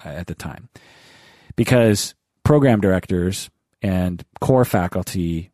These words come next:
need to have their doctorate. It's just a policy in academia. Academia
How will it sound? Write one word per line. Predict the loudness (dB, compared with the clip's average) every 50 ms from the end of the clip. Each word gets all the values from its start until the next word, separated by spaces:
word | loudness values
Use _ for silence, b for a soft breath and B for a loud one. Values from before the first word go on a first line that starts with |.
| _ -10
need | -4 -2 -2 0 0
to | -2
have | -4 -2 -4 -4 -4 -6 -8 -10 -14 _ _ -8
their | -6 -6
doctorate. | -4 -4 -4 -4 -6 -8 -10 -14 -12 -12
It's | -12 -10 -10
just | -10 -10 -10 -8
a | -8 -8 -8 -10 -10
policy | -6 -4 -4 -4 -4 -6 -6 -8 -8 -8 -8
in | -10 -10
academia. | -12 -14 -14 -14 -10 -10 -10 -10 -10 -14 -16 -18 -18 _ -6
Academia | -4 -2 0 0 0 0 0 0 2 0 0 0 -2 -4